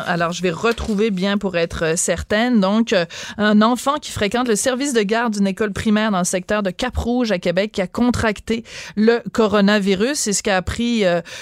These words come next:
le journal. Euh, et donc, on demande, euh, aux gens qui ont, euh, fréquenté le service de garde de se mettre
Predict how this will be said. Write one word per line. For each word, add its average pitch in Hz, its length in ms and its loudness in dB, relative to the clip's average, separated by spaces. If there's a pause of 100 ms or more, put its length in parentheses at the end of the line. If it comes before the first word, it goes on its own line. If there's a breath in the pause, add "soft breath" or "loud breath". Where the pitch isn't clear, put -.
(100)
le 196 160 4
journal. 202 580 2 (280 loud breath)
Euh, 190 480 6 (180)
et 254 240 2
donc, 233 380 2
on 208 140 4
demande, 214 420 4
euh, 185 260 4
aux 190 180 4
gens 208 320 2
qui 220 200 -2
ont, 220 260 2
euh, 170 320 2
fréquenté 220 640 0
le 196 100 2
service 196 460 0
de 185 140 2
garde 196 580 0
de 180 100 -2
se - 140 -4
mettre 220 240 -2